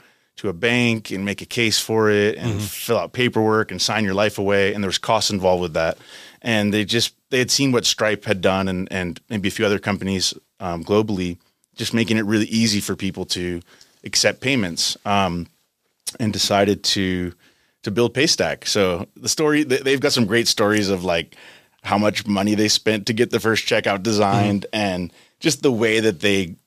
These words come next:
Speaker 1: went about iterating on it and testing it. But ultimately, they built a very, uh, basic version of Paystack, a beautiful checkout, um, easy for developers to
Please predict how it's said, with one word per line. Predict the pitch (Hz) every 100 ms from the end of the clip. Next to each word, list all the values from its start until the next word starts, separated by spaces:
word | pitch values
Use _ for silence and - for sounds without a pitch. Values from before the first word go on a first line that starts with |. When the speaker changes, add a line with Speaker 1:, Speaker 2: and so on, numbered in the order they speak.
| -
Speaker 1:
went | 123 110
about | 85 95 101
iterating | - 98 101 110 117
on | 127 131
it |
and | 110 -
testing | 107 - 123 131
it. | 156 107
But | 107 98 - 135
ultimately, | 123 127 135 127
they | 104
built | 95 104 - - _ _
a | -
very, | 104 107 104 98 -
uh, | 101 90
basic | 85 107 107
version | 98 107 101
of | 87
Paystack, | 107 110 - 120 113
a |
beautiful | 92 107 104 92
checkout, | - 110 104 110 104 101 - - - _
um, | 101 92 -
easy | 120 117 110
for | 113 - 98 98 101 95 -
developers | 104 87 95 101 110 107 107 -
to | - 101 92 90